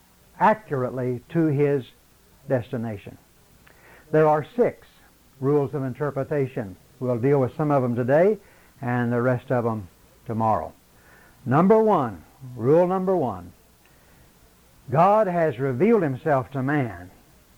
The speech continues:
and the Bible is that record of revelation. The Bible, therefore,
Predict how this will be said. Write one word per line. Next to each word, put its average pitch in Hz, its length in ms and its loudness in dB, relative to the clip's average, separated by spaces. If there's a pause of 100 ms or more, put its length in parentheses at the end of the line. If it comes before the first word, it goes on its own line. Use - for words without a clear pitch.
and 113 200 -8
the 113 60 -6
Bible 175 560 0
is 165 180 -2
that 160 220 0
record 143 340 -4
of 123 100 -4
revelation. 123 720 -2 (1500)
The 117 60 -4
Bible, 190 460 2
therefore, 131 680 -2